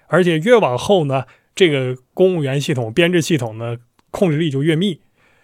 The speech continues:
那么现在这一讲呢，我们主要说的，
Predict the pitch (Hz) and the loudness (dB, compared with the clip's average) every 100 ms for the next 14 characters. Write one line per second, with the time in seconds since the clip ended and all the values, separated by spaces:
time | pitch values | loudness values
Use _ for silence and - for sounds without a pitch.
0 | _ - 160 156 233 247 202 254 180 135 | _ -4 -4 0 4 4 4 2 2 0
1 | 113 110 127 117 117 135 123 120 117 - | -4 -4 -6 -6 -6 -6 -4 -2 -2 0
2 | 156 151 127 | 0 2 -2